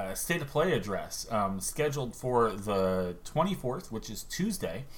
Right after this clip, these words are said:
um, and that will be from, uh, it'll start at one P M, uh,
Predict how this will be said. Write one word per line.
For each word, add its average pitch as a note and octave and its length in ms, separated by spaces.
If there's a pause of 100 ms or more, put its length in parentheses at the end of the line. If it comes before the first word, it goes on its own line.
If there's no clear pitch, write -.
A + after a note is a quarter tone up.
(400)
um, A2+ 420 (300)
and A#2 220
that C3+ 240
will C3+ 140
be C3 280
from, A#2 560 (400)
uh, G2 800 (260)
it'll C3 360
start F3 400
at B2+ 200
one C#3+ 240
P D3 200
M, D#3+ 340
uh, G#2 800